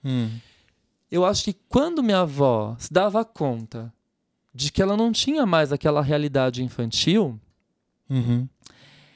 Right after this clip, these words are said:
Speaker 2: ela precisava lidar com tudo aquilo que retornava pra ela. O sentimento de finitude, de frustração, de ausência e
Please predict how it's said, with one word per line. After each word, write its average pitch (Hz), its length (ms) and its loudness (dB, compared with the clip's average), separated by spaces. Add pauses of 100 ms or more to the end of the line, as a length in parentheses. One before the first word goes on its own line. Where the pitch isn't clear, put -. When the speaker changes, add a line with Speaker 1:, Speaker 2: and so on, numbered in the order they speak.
(200)
Speaker 2:
ela 185 200 2
precisava 226 760 0
lidar 202 360 2
com 202 140 -2
tudo 190 180 -2
aquilo 196 340 -2
que - 120 -6
retornava 180 640 0
pra 180 160 0
ela. 110 440 -2 (540)
O 143 80 -6
sentimento 165 800 -2
de 135 360 -2 (640)
finitude, 165 960 0 (280)
de 123 140 -14
frustração, 160 1040 -2 (380)
de 123 180 -4
ausência 147 880 0 (680)
e 277 260 2